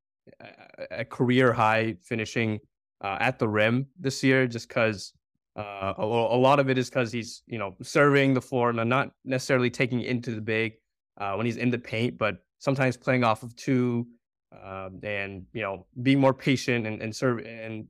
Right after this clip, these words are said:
you know, look, looking for the right play more often and more often than not. And, uh, I think that's been a big part of his, uh, you know,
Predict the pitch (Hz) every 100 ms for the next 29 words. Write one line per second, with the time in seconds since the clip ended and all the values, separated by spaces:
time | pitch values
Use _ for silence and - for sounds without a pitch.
0 | - 113 98 - 127 135 135 139 127 143
1 | 120 113 117 - 113 120 131 _ 117 117
2 | 117 117 156 160 123 123 117 120 110 123
3 | 113 107 113 110 95 - _ _ _ -
4 | 98 104 107 113 107 113 101 101 - 104
5 | 95 95 - _ _ _ _ 98 95 90
6 | _ _ - 95 92